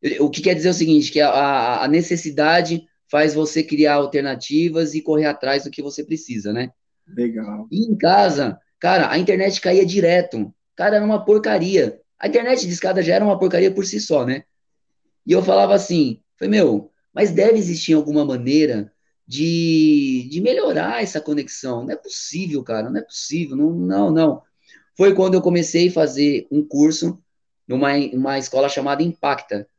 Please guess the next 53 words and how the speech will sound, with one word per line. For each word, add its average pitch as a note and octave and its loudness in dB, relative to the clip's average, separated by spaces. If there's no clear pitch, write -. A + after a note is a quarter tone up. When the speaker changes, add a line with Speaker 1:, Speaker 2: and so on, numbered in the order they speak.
Speaker 1:
que C3 0
é C3+ 4
ali C#3 4
na, E3+ 2
do D3+ -2
lado D#3+ 2
do F3 2
Objetivo, D3+ 0
ali D3 2
na E3+ 0
Paulista, C#3+ -2
do B2+ -4
lado D3 0
da, D3 -2
da, B2+ 0
Speaker 2:
Ah, A#2 4
eu B2 4
Speaker 1:
da D3 0
Speaker 2:
já D3 -2
conheço. C#3 2
Speaker 1:
Então, A2+ 0
e B2+ 2
foi D3+ 4
lá D3 4
na F3 4
Impacta D#3+ 2
que - -2
eu D#3 4
tirei E3 2
o E3 2
meu E3 0
certificado D#3 0
da D#3 0
Microsoft, D3 0
mas B2 -4
isso B2 -6
aí C3 2
é D3 2
assunto D3+ -4
pra D3 -4
mais, D#3+ -2
pra, - -6
mais D3 -4
pra D#3+ -10
frente. B2 -6
E D3 2
aí D#3+ 6
eu F3+ 4
fiz F#3+ 0
um G#3+ 4
curso G3+ 2
na D3 2
Impacta, D3 0